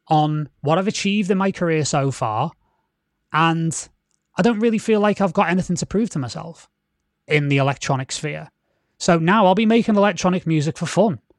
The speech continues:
I'll be making it because I wanna make it, not because I feel like I have to, to get signed to big record labels so I can go out on tour and live a lifestyle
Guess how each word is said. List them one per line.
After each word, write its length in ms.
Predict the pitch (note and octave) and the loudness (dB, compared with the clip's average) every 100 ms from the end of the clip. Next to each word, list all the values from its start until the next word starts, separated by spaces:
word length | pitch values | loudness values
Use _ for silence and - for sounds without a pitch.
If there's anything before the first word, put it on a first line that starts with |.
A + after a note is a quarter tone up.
| _ _ | _ _
I'll 80 | D#3 | 0
be 100 | E3+ | 2
making 300 | E3 F#3 F#3 | 4 2 0
it 60 | F3 | 0
because 160 | D#3+ | 2
I 40 | C3 | 2
wanna 320 | A#2 E3+ F3+ | 0 0 0
make 260 | A2 A2 | -2 -4
it, 140 | D#3 D3 | -4 -2
not 160 | F3 | -4
because 220 | - C#3 C#3 | -2 -2 -4
I 40 | |
feel 280 | - F3 E3+ | -4 -4 -2
like 160 | D3+ | -2
I 80 | B2+ | -4
have 260 | A2+ F3 - | -2 -4 -4
to, 180 | C3+ B2 | -4 -2
to 120 | B2+ | -2
get 160 | C#3 - | -4 -2
signed 260 | C#3+ C#3 | 0 0
to 60 | C3 | -2
big 260 | D3 E3+ C#3+ | -4 -2 0
record 360 | D3+ D#3 C3 | -2 -2 -2
labels 460 | B2 A2+ A#2 C3 - _ _ - | -4 -4 -6 -8 -8 _ _ -6
so 140 | - | 2
I 80 | D3+ | 2
can 120 | D#3 | 2
go 180 | D3+ D3+ | 2 2
out 220 | E3 D#3 | 2 2
on 140 | D#3 C#3+ | 0 -2
tour 460 | - E3 C3+ A#2 - _ _ D3 | 2 4 4 0 -6 _ _ -2
and 120 | D3 | 0
live 120 | C3+ | 2
a 40 | |
lifestyle 720 | C#3+ F#3 F#3+ - B2 A#2+ C3 | 2 0 0 0 0 0 -2